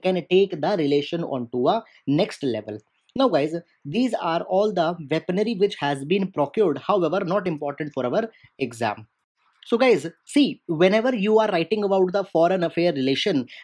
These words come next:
these kind of episodes play a very good role, as the foreign affairs cannot be completed without giving the current affair dimension. Moreover, if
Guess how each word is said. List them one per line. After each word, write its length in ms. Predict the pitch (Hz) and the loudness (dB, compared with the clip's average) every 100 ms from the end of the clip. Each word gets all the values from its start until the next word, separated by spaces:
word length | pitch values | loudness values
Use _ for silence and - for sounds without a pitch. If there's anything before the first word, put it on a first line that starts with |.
| 131 | -8
these 320 | 156 277 247 | 0 0 0
kind 340 | 233 208 208 | 0 0 0
of 140 | 220 220 - | -2 -2 -2
episodes 720 | 147 208 190 202 147 143 151 160 | -2 -4 0 2 4 0 -4 -2
play 220 | 214 233 247 | 0 2 2
a 120 | 226 | 0
very 380 | 143 190 233 196 | 0 2 0 2
good 240 | 196 156 | 2 2
role, 240 | 131 170 214 - | 0 2 0 -2
as 340 | 175 196 123 123 - _ 147 | 0 0 -2 -6 -10 _ -2
the 260 | 202 233 - 175 | -2 -2 -6 -4
foreign 340 | 190 196 254 202 | 0 2 2 0
affairs 460 | 170 185 220 196 | 0 2 2 -2
cannot 600 | - 202 196 170 226 233 180 | -2 0 0 0 -2 -2 -4
be 120 | 196 | -2
completed 640 | 175 156 143 151 - 131 | -2 -2 0 0 -2 -2
without 380 | 131 139 175 180 147 | -2 0 0 0 0
giving 300 | 147 135 135 | 0 0 -2
the 100 | 196 | -2
current 340 | 156 160 170 - | 0 0 -2 -6
affair 400 | 135 135 175 214 | -4 -2 0 0
dimension. 640 | 123 113 110 104 123 127 _ _ - | -2 -4 -6 -8 -10 -12 _ _ -4
Moreover, 560 | 233 285 220 139 160 196 _ _ | 0 2 2 0 -4 -10 _ _
if 160 | 277 | 0